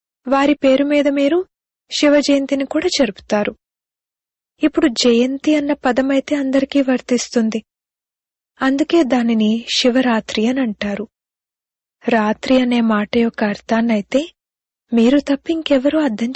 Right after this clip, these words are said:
చేసుకోలేరు. మంచి మంచి విద్వాంసులు మొదలైన వారికెవరికీ శివరాత్రి అంటే ఏమిటో కూడా తెలీదు. కావున వారేం జరుపుకుంటారు? రాత్రి యొక్క అర్థం ఏమిటి అనేది తండ్రి అర్థం చేయించారు.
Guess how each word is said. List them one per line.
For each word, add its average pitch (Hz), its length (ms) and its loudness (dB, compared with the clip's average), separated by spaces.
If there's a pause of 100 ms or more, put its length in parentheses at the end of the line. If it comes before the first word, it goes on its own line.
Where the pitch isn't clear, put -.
చేసుకోలేరు. 254 600 -4 (1080)
మంచి 220 340 0
మంచి 240 360 0
విద్వాంసులు 240 680 0
మొదలైన 233 400 0
వారికెవరికీ 233 840 -2 (640)
శివరాత్రి 262 760 0
అంటే 269 260 0
ఏమిటో 240 400 2
కూడా 311 240 0
తెలీదు. 214 500 -2 (1300)
కావున 302 280 2
వారేం 262 420 2
జరుపుకుంటారు? 220 880 -4 (1120)
రాత్రి 220 440 0
యొక్క 247 220 0
అర్థం 254 380 -2
ఏమిటి 247 360 0
అనేది 240 400 -2
తండ్రి 202 580 -4
అర్థం 262 300 -2
చేయించారు. 220 720 -4